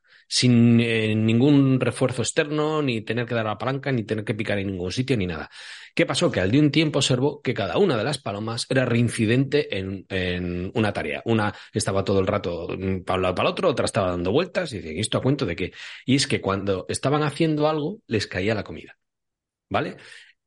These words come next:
Esto, decía, pues han aprendido que haciendo esto cae la comida, que era casualidad,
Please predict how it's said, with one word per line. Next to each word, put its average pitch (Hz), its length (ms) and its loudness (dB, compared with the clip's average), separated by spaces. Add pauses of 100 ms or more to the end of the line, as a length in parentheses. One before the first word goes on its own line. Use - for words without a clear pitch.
(120)
Esto, 180 440 0
decía, 107 340 0
pues - 220 -6 (100)
han 104 180 -2
aprendido 131 760 2
que 87 500 -2
haciendo 110 380 2
esto 110 260 -2
cae 110 140 0
la 113 120 0
comida, 123 300 0
que - 120 -2
era 95 120 -4
casualidad, 98 800 -2